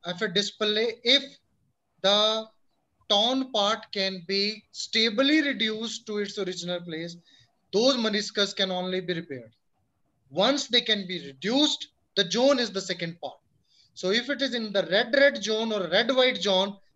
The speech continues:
they should be repaired. If they are not in the red zone or red, white zone, then they are not to be repaired. The longitudinal tears are more suitable for repair compared to the radial tear. But yes, radial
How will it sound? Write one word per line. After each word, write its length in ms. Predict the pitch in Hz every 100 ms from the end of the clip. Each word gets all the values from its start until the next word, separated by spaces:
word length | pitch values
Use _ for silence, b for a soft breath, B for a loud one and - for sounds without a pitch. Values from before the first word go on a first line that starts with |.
| -
they 120 | 220
should 240 | 220 214 170
be 120 | 151
repaired. 540 | 147 160 180 240 269 - _ _ _ _ -
If 220 | 214 208
they 120 | 220 214
are 240 | 208 170
not 460 | 151 165 220 269 285
in 140 | 269
the 80 | 262
red 280 | 226 208 185
zone 360 | 208 214 220 185
or 140 | 185
red, 260 | 165 190 226
white 220 | 220 196
zone, 360 | 170 175 185 226 _ _ _ _
then 200 | 180 208
they 160 | 185 190
are 160 | 175 165
not 300 | 170 185 -
to 60 |
be 140 | 135 135
repaired. 280 | 123 117 110 _ _ _ _ _ _ _ _ -
The 380 | 185 185 190 214 - 170 175
longitudinal 640 | 226 269 302 302 277 226 202
tears 560 | 190 190 208 247 - - _ 196
are 220 | 202 190
more 420 | 175 185 220 269
suitable 640 | 269 - 269 285 277 262 220
for 80 | 226
repair 360 | 202 196 185 190 196 _ _ 196
compared 360 | 196 196 196
to 60 | 202
the 120 | 190
radial 360 | 180 175 190 180
tear. 240 | 190 202 254 - _ 180
But 140 | 175
yes, 300 | 196 240 233
radial 360 | 196 196 190